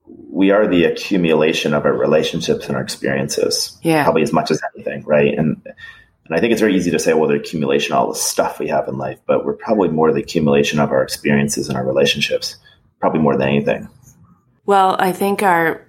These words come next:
Speaker 2: relationships are mirrors, and we ultimately evolve and grow through our relationships, but our stuff is just stuff we, it's baggage.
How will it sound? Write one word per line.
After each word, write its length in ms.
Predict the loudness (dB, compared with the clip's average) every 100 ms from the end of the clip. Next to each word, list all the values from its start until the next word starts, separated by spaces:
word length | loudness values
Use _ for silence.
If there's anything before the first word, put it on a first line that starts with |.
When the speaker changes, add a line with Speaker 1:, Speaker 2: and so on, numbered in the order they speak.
| -4
Speaker 2:
relationships 1120 | 2 4 2 2 0 0 -4 -4 -6 -6 _ _ _ _ _ _ _
are 240 | -2 0 2
mirrors, 760 | 2 4 4 4 2 0 -2
and 440 | -2 -4 -2 -4 -2
we 240 | 0 0
ultimately 680 | -2 -4 -2 -2 -2 -2 -2
evolve 480 | 0 2 2 2 -4 -12 _ _ _ _ _ -4
and 200 | -2 0
grow 720 | 2 2 2 -2 -6 -12 _ _ -12
through 200 | 0 2
our 140 | 2
relationships, 720 | 0 0 0 -2 -4 -4 -6 -2
but 180 | 0
our 120 | 0 0
stuff 560 | -2 0 0 0 -6
is 180 | -4 -4
just 240 | -4 -2
stuff 320 | -2 -4 -8 -8
we, 140 | -10 _ _
it's 160 | -4 -4
baggage. 760 | -2 -2 -2 -8 -10 -12 -12